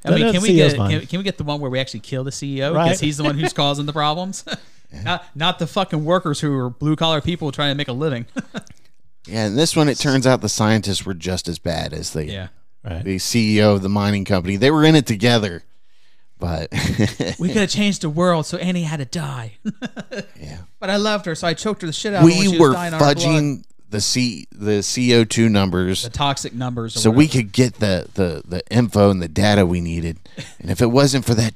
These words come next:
Speaker 3: damn girl stumbling upon our lab.
Speaker 1: And you have to know if there's someone who is, you know, scientifically, you know, inclined, and they hear that, like, this is a bunch of bullshit. <laughs>
Speaker 3: Yeah.
Speaker 1: It's just like, they
Speaker 2: Oh, that
Speaker 1: probably
Speaker 2: was
Speaker 1: so
Speaker 2: sort of the
Speaker 1: pissed
Speaker 2: thing. Like,
Speaker 1: off,
Speaker 2: the
Speaker 1: yeah.
Speaker 2: scientists were,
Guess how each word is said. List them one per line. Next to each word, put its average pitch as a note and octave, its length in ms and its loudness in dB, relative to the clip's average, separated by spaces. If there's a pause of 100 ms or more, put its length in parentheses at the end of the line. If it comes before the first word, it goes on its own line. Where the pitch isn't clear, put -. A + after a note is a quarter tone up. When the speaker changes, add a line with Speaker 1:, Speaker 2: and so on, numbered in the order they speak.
Speaker 3:
damn G#2+ 280 0
girl G2+ 320 6
stumbling G#2 500 2
upon G#2+ 320 2
our G2 120 4
lab. G2 480 0
Speaker 1:
And D3+ 100 -8
you A3+ 140 -4
have G3+ 160 0
to C#3 80 -4
know C#3 140 -2
if B2 80 -10
there's E3+ 180 -6
someone C3+ 260 -4
who B2 240 -4
is, A2 240 -8
you D3+ 80 -8
know, A2 180 -8 (380)
scientifically, B2 720 -10 (320)
you B2+ 100 -12
know, A2+ 100 -8
inclined, B2+ 640 -6
and A#2 120 -6
they B2 100 -4
hear B2 140 -6
that, B2 160 -6
like, G#2+ 160 -8
this - 160 -8
is A#2 100 -10
a G#2 40 -10
bunch G#2+ 160 -12
of - 100 -20
bullshit. F#2+ 540 -16
<laughs> - 60 -12
Speaker 3:
Yeah. B3 60 -4 (100)
Speaker 1:
It's G3+ 160 -6
just D#3+ 120 -10
like, C3 140 -6 (200)
they F3+ 100 -4
Speaker 2:
Oh, G3 40 6
that G3+ 40 8
Speaker 1:
probably A3+ 120 8
Speaker 2:
was F3+ 100 4
Speaker 1:
so G3+ 80 4
Speaker 2:
sort F3 80 6
of D3+ 60 4
the - 60 -2
Speaker 1:
pissed G3+ 100 6
Speaker 2:
thing. - 40 4
Like, B2+ 100 4
Speaker 1:
off, - 60 0
Speaker 2:
the B2+ 80 2
Speaker 1:
yeah. - 60 2
Speaker 2:
scientists C#3+ 460 4
were, A#2+ 240 4